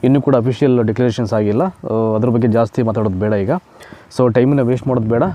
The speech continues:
So, ಇವತ್ತು ಯಾರೆಲ್ಲ ನೋಡ್ತಾ ಇದ್ದಾರೋ ಕೂಡಲೇ ಸಬ್ಸ್ಕ್ರೈಬ್ ಆಗಿ ಎಲ್ಲರಿಗೂ ಶೇರ್ ಮಾಡಿ. ನಮ್ಮ ಡಿಸ್ಕ್ರಿಪ್ಷನ್ ಬಾಕ್ಸನ್ನು ಓಪನ್ ಮಾಡಿ, ಅಲ್ಲಿ ಎಲ್ಲ ಲಿಂಕ್ಸು ನಿಮಗೆ ಅವೈಲೇಬಲ್ ಇದೆ. ನೀವೆಲ್ಲವನ್ನ ಫಾಲೋ ಮಾಡ್ಬೋದು.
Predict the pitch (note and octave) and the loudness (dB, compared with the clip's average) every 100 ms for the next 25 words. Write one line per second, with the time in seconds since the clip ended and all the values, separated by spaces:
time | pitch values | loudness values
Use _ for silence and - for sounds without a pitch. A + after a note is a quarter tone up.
0 | - - B2 A#2+ A#2+ - B2+ D#3+ - F3 | -8 -2 2 2 0 0 2 0 2 2
1 | C#3+ C#3+ C3+ B2+ C3+ B2+ D#3+ B2+ A#2+ A#2+ | 2 2 0 -2 0 0 0 0 0 -2
2 | A#2 B2+ A2 A2 D3 B2+ A2+ A#2 A2 G2+ | -2 -2 0 0 0 0 2 2 0 -2
3 | A2+ G#2+ G#2+ F3+ - - - - - A2+ | -2 -2 -2 -2 -4 -20 -20 -20 -4 0
4 | B2 G#2+ G#2 D3 - E3+ - D#3 C#3 B2+ | 2 2 2 0 2 0 0 0 0 0
5 | C#3+ B2 A#2+ B2 A2+ A#2 E3+ - A2 A2 | -2 0 0 0 0 -2 -2 -2 0 2
6 | A2 C3 C3+ A#2+ B2+ A#2 A2 G#2+ A2 G2+ | 4 4 2 0 -2 0 0 2 0 0
7 | G#2 D3+ D3+ G#2+ A2 B2 A#2+ - A2+ A2 | 0 0 -2 -2 0 2 0 0 -2 0
8 | A2 G2+ G#2+ F#3 | -2 -2 -2 -4